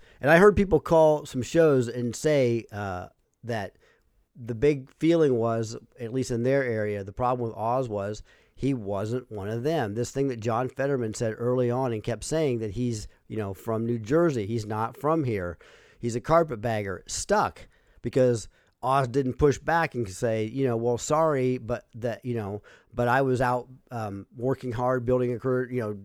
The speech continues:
doing heart transplants, helping people. So, yeah, I went a lot of different places and I've lived different places, but I love Pennsylvania and this is why it's important and special to me."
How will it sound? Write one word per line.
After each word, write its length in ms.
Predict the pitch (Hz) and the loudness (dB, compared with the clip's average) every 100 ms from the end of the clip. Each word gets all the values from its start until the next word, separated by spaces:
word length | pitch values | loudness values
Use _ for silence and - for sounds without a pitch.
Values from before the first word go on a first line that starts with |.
| - | -8
doing 200 | 123 135 | -2 0
heart 300 | 117 120 131 | 0 -2 -2
transplants, 760 | - 135 127 - - 120 123 - | -4 -4 -4 -6 -6 -4 -4 -2
helping 360 | 123 123 131 | -2 -2 -4
people. 480 | 120 127 120 123 123 - - - - | -2 -4 0 2 2 -2 -20 -20 0
So, 120 | 147 | 2
yeah, 360 | 131 160 147 | 4 4 2
I 220 | 92 104 131 | 2 0 0
went 220 | 131 135 | 0 0
a 40 | |
lot 220 | 127 131 | 0 0
of 80 | 143 | 0
different 240 | 139 139 135 | -2 -2 -2
places 460 | 151 160 117 101 | 0 0 -2 -6
and 80 | 113 | -6
I've 140 | 117 | -6
lived 240 | 110 120 117 | -2 -4 -2
different 280 | 120 120 113 | -4 -4 -2
places, 380 | 143 156 110 | -2 -2 -4
but 180 | 95 104 | -8 -8
I 120 | 104 | -6
love 460 | 110 120 120 117 117 _ _ | -4 -4 -4 -6 -12 _ _
Pennsylvania 580 | 123 120 117 131 139 117 | -8 -6 -2 -2 0 -4
and 100 | 107 | -6
this 160 | 107 | -10
is 100 | 113 | -10
why 220 | 107 113 | -4 -4
it's 220 | 113 107 113 | -4 -8 -10
important 420 | 104 110 113 110 | -8 -6 -6 -6
and 80 | 113 | -10
special 360 | - 135 120 | -4 -4 -4
to 100 | 107 | -8
me." 220 | 98 82 | -8 -8